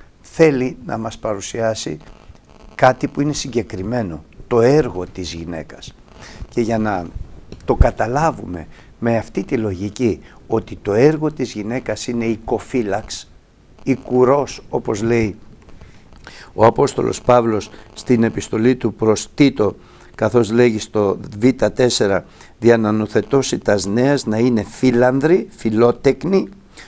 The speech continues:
σόφρονες καθαρέ, οικοφύλακες, οικουροί, αγαθέ και ευπηθείς", οικοφύλακας. Το, το έργο λοιπόν της γυναίκας,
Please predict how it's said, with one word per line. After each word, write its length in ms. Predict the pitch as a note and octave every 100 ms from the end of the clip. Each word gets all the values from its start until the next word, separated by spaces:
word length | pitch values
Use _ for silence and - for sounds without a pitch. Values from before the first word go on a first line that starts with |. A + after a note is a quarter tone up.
| -
σόφρονες 640 | - D#3+ D#3 A2+ A2 G#2+
καθαρέ, 480 | - G#2+ G#2+ B2+ E3 -
οικοφύλακες, 880 | A2+ - A2 B2+ C3 D3 G3 E3 -
οικουροί, 680 | C3 - - G#2+ B2 - - - - - - - -
αγαθέ 560 | B2+ A#2 A2 - F#3
και 180 | F#3+ F3+
ευπηθείς", 600 | D#3 - D3 A#2 F#2 -
οικοφύλακας. 920 | - - A#2+ - D3 G#2+ E2 - D#2+ - - - - -
Το, 220 | - A#2+ -
το 80 | C3+
έργο 280 | F#3 F3+
λοιπόν 360 | E3 C3 C#3 B2+
της 220 | B2+ G2+
γυναίκας, 680 | F#2+ G2+ G2 F2 F#2+ G2